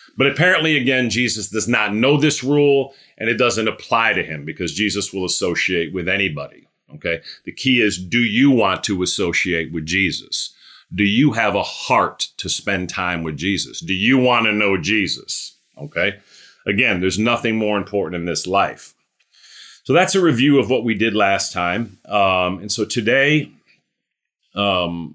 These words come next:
we're gonna pick up and we're gonna start in verse ten. And I'm not sure how far we'll get.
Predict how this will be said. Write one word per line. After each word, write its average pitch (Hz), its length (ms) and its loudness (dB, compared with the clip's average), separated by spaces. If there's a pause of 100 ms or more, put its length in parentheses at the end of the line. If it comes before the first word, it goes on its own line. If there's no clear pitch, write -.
we're 98 180 0
gonna 107 140 0
pick - 280 -4
up 117 240 2 (180)
and 92 560 -2
we're 90 120 -6
gonna 87 140 -8
start 107 380 0
in 95 80 -6
verse 92 260 -2
ten. 113 300 -2
And 110 100 -4
I'm 131 60 -4
not 143 160 -2
sure 135 180 0
how 107 160 2
far 98 300 -2
we'll 80 180 -2
get. 85 380 -2